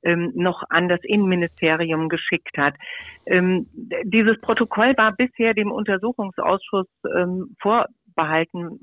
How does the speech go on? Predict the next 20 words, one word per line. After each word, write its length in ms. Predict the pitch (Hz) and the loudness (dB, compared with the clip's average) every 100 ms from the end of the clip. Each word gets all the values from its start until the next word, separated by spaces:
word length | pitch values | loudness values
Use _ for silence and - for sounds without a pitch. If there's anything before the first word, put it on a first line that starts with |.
| - | -6
vorenthalten 800 | 196 196 156 - 151 151 170 147 | -2 0 -2 -2 -2 -2 -6 -4
worden. 440 | 143 151 208 226 226 - - - _ _ - | 0 0 2 0 -2 -10 -20 -20 _ _ 0
Und, 400 | 185 190 190 - | 4 4 2 -2
ähm, 460 | - 170 175 185 - - | 0 0 -2 -16 -12 -4
es 180 | - - | -4 -4
konnte 340 | - 170 202 160 | -4 0 2 2
auch 160 | 185 | 2
nicht 200 | 202 208 | 0 -2
gleich 300 | - 190 208 | 0 0 2
erklärt 540 | 147 170 - 190 196 190 | -2 -2 2 2 2 0
werden, 420 | 185 180 190 185 - | 0 0 -2 -6 -6
warum. 800 | 160 170 175 147 147 170 143 131 - - _ _ _ | 0 2 2 2 0 0 -2 -6 -12 -20 _ _ _
Und 180 | 180 170 | -2 0
damit, 420 | 165 175 196 190 - - | 0 2 0 -2 -6 -10
äh, 180 | 170 170 - | -4 -4 -4
kam 500 | - 170 196 214 208 | -4 -2 -2 -2 0
der 420 | 180 175 165 165 - - 185 | 2 2 2 0 -8 -14 -12
Verdacht 460 | - 175 - 180 - - | -4 -4 2 0 0 -2
der 100 | 180 | -2
Vertuschung 800 | - 175 - 262 247 170 160 160 | -2 -8 -2 -2 0 -2 -2 -4